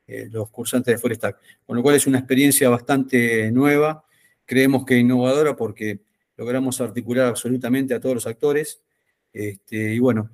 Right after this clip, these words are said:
vamos a ver ahora qué resultados tenemos al, al final de la carrera. Pero también trabajamos, eh, desde el año pasado, también en articulación con, con Atigma y una Tech Academy, en la,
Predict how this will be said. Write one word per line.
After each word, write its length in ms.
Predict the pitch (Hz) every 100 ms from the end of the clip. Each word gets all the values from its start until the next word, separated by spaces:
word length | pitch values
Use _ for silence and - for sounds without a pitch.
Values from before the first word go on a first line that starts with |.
| -
vamos 300 | 117 113 113
a 40 |
ver 160 | 117 113
ahora 380 | 113 113 104 98
qué 80 | 123
resultados 460 | 107 - 98 110 -
tenemos 360 | 117 113 -
al, 160 | 101 101 98
al 80 |
final 220 | 104 113 107
de 80 |
la 80 | 107
carrera. 340 | 113 107 95 - _ _ _ _ _ _ -
Pero 180 | 123
también 320 | 127 139 160 156
trabajamos, 840 | 151 143 135 156 156 160 160 -
eh, 40 | 127
desde 320 | 110 113 120
el 60 |
año 200 | 135 135
pasado, 580 | 131 123 170 170 165 151
también 280 | - 117 120
en 40 |
articulación 760 | 117 113 104 110 107 127 123 123
con, 520 | 120 107 107 107 110 _
con 160 | 110
Atigma 420 | 107 151 151 143 113
y 60 |
una 120 | 110
Tech 220 | 110 120 123
Academy, 400 | 120 139 147 135
en 180 | 110
la, 380 | 110 110 107 104